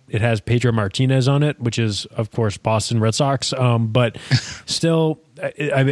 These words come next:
Speaker 1: I think if I have the nostalgia to go back to sports games, it's gonna be N B A two K two and N F L two K two. But let's talk about Rush twenty forty-nine, which is,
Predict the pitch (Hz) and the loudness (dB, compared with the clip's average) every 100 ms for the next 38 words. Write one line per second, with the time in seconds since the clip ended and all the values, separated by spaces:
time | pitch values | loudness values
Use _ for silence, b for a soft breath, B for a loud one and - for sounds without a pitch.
0 | 123 127 147 151 123 - 131 123 123 123 | 2 2 2 2 -2 0 2 2 2 2
1 | 117 - - 131 139 139 143 139 - - | 0 0 0 2 2 2 2 0 -6 -6
2 | 123 120 120 120 117 123 - 127 117 - | 0 0 2 0 0 -2 -2 -2 -2 0
3 | 120 117 110 95 120 117 - 123 123 120 | 0 2 0 0 0 0 0 0 2 2
4 | 113 113 - 117 113 - 117 104 B B | 2 0 -2 -2 -2 0 0 -2 B B
5 | B B 131 127 117 117 113 120 110 107 | B B 0 2 2 2 0 0 0 0
6 | 117 110 117 127 B B B - 139 135 | 0 2 0 -2 B B B -6 -2 0
7 | 170 156 160 170 - 135 139 - 143 135 | 0 0 0 -2 0 0 -2 -2 -2 0
8 | 117 123 117 113 110 104 113 - - 139 | 0 0 0 0 0 0 -2 -2 0 2
9 | 131 | 2